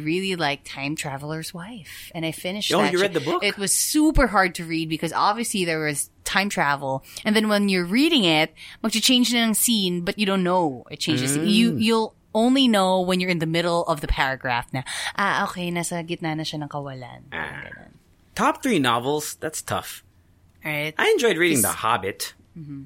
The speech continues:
Speaker 2: The Outsiders was good. To Kill a Mockingbird was all right.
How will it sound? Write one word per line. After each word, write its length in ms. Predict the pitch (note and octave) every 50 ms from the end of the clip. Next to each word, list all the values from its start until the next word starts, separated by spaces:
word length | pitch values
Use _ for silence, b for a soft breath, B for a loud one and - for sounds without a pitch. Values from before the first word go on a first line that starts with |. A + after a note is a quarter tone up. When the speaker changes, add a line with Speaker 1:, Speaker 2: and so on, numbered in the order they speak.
| - _ _ _ _ _ _ _ _
Speaker 2:
The 160 | - - G2+ - -
Outsiders 800 | A2 A2 A#2+ - - - - B2 A#2 A#2+ B2 B2 B2 B2 A#2+ B2
was 180 | A#2+ A#2 A#2
good. 540 | A2+ G#2+ A#2 A#2 A#2 A#2+ A#2+ A#2+ A#2+ A#2 A#2+ - _ _ -
To 60 | -
Kill 320 | - - - C#3 C3 B2
a 60 | A2 G2+
Mockingbird 600 | F#2+ F#2 F#2 F#2+ - - B2 A#2 A2+ B2 B2 B2
was 240 | B2 B2 A#2+ A#2
all 240 | B2 A#2+ A#2+ A#2+ A#2+ A#2+
right. 600 | A#2 A#2+ A#2+ A#2+ A#2+ A#2+ A#2+ A#2+ A#2+ B2 A#2+